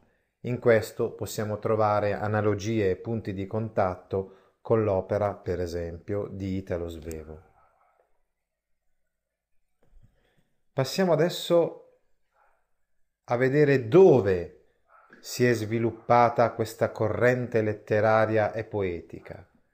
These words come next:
Ha avuto tre centri: Torino,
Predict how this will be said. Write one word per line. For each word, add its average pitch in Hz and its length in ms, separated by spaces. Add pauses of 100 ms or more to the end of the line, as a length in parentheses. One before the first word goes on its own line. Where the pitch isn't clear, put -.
(300)
Ha 110 60
avuto 127 920
tre 131 680
centri: 92 800 (320)
Torino, 151 760